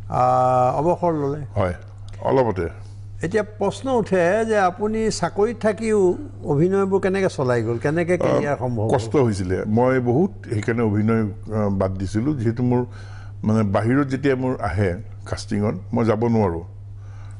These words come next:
Speaker 2: ইয়াতে থাকিলে আমি বন্ধৰ বাৰবিলাকত বা অফিচৰ সেইখিনি সময়ত, আবেলি সময়ত অকণমান সময় মিলাই তেনেকে কৰা হৈছিলে, সেইখিনি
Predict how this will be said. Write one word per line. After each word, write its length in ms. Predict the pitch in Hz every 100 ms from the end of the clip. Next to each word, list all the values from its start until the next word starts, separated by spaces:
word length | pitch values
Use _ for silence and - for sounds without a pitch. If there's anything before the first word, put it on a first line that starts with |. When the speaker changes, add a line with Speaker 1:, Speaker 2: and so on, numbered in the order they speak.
| - -
Speaker 2:
ইয়াতে 340 | 107 131 156
থাকিলে 340 | 147 135 143 139
আমি 200 | 139 113
বন্ধৰ 340 | 113 110 117
বাৰবিলাকত 560 | 117 117 113 110 113 104
বা 400 | 101 104 104 - -
অফিচৰ 460 | 95 - 107 117 110
সেইখিনি 300 | 101 107 107
সময়ত, 340 | 101 101 101 107 - - - 92
আবেলি 360 | 95 110 113
সময়ত 340 | 107 107 110 98
অকণমান 280 | 113 113
সময় 320 | 110 110 110 107
মিলাই 300 | 101 104 - - - - - - -
তেনেকে 540 | - - 107 110 110
কৰা 280 | - 107 107
হৈছিলে, 440 | 104 - 98 185 214
সেইখিনি 320 | 104 110